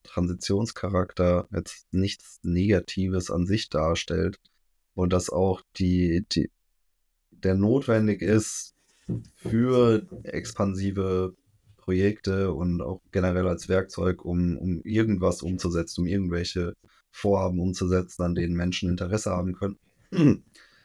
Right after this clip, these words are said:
Allerdings, ähm, geht's schon darum, ähm, welche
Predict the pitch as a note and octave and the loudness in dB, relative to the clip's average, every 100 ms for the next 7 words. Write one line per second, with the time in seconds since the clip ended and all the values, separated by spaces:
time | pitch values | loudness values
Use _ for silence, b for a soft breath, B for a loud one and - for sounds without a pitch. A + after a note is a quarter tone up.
0 | b - G#2+ G#2+ G#2+ G#2+ - - F#2+ F#2+ | b 6 6 8 4 2 -6 2 4 6
1 | G2 F#2+ D#2 - G#2 - - - A#2 A#2+ | 6 4 0 0 0 0 -14 -4 2 4
2 | G#2+ G#2+ A2+ A2+ - _ _ _ _ _ | 6 4 2 0 -6 _ _ _ _ _
3 | _ - G2 G2 G2 F#2 - _ F2 F#2 | _ 2 6 8 8 4 -2 _ -12 4
4 | G2 A2+ - G#2 G2+ G2 G2+ | 6 6 6 6 8 6 4